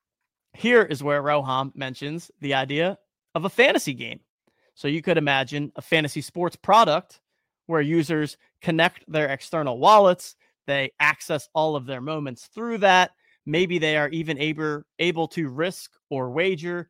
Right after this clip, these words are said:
one moment against another user, again, on chain, so that whoever wins the contest wins the moment, and it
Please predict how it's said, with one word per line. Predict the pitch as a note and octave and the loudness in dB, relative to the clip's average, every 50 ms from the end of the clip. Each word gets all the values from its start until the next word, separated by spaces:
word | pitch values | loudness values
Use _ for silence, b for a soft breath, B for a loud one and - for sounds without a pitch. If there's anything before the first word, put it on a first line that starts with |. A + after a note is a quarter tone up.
| _ _ _ | _ _ _
one | - C3 D3+ F3+ F#3 F3 E3 | -6 0 4 4 4 4 2
moment | E3+ F3 F3+ F3+ F#3 F3+ - - | -2 -2 -2 -2 -4 -6 -6 -8
against | D3 C#3 D#3 E3 E3 - - | -10 -6 -6 -6 -6 -6 -8
another | D3+ D#3+ E3 D3 D3 B2+ | -6 -6 -4 -6 -6 -8
user, | C3+ F#3 A#3+ B3+ G3 F#3+ A3+ A3 A3 G#3+ _ _ _ _ _ _ _ _ _ - | -8 -6 -6 -6 -2 -2 0 0 -2 -4 _ _ _ _ _ _ _ _ _ -10
again, | C#3 C3+ B2 E3+ F3 F#3 F#3 F#3 F3+ - - | -10 -4 0 2 2 4 2 0 -4 -6 -4
on | D#3+ E3 E3+ E3 D3+ | -2 -2 -2 -2 -4
chain, | - - F#3+ G3+ G3+ G#3 G3+ | -4 -4 -4 -2 -2 -4 -6
so | F3 - D3+ | -8 -6 -4
that | C#3+ C3+ | -4 -4
whoever | C3+ C#3+ D#3 E3+ E3 E3 D#3 | -4 -2 -2 -2 -2 -2 -6
wins | C3+ B2+ D3+ D#3+ F3 F3 F3+ E3+ - - - | -6 -4 -4 -2 -2 -2 -4 -6 -10 -12 -12
the | C3+ C#3+ | -12 -12
contest | C3 - - F3+ G3+ G3 F#3+ - G3 F#3 F3+ F3 - - _ _ - | -10 -6 -2 -2 0 0 -2 0 2 2 2 0 -2 -8 _ _ -14
wins | - D3 D3+ F#3 F#3 F3+ F3 D3+ C3+ | -8 -2 0 0 0 0 -2 -6 -6
the | C3+ C#3+ | -8 -8
moment, | C3 C#3+ E3+ A3+ B3+ B3 A#3+ B3 A#3 - - b b b b b | -6 0 0 0 0 0 -2 -4 -4 -6 -10 b b b b b
and | - D3 D3+ D3 C3 | -4 -4 -4 -4 -4
it | D3 C#3+ C3+ | -6 -8 -8